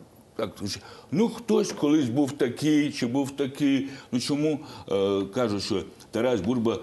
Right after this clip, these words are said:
е, це, е, той, що в картині Рєпіна "Запорожці", е, саме, а, сміється. Чому він такий? Тому. І от кожен раз запитання, коли ти бачив в дійсності людину, от я вам розповідав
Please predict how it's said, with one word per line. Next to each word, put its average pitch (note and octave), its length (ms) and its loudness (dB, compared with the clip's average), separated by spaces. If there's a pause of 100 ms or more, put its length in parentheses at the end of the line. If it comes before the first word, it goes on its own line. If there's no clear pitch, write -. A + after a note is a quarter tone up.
(260)
е, F2 60 -4
це, G#2 160 -6 (240)
е, F#2+ 260 -2 (920)
той, F2+ 180 -2
що D#2+ 260 -6
в D2 80 -12
картині F#2 480 -4
Рєпіна E2+ 440 -2
"Запорожці", F2+ 480 -4 (180)
е, E2+ 200 -4 (120)
саме, G#2 180 -4 (280)
а, F#2 540 0
сміється. A2 440 -4
Чому E3 360 -2
він G#2+ 200 -4
такий? - 400 -10 (200)
Тому. A2+ 380 -2 (360)
І B2+ 100 -2
от C#3 160 -4
кожен F3+ 260 0
раз F3 220 0 (380)
запитання, D#3+ 840 -2
коли D3+ 140 -2
ти D3 80 -10
бачив D#3 320 -2
в A#2 200 -10
дійсності B2 720 -2 (340)
людину, F#2+ 440 -2 (300)
от G2+ 160 -6 (920)
я F2 140 -4
вам F2 140 -2
розповідав F2 500 -2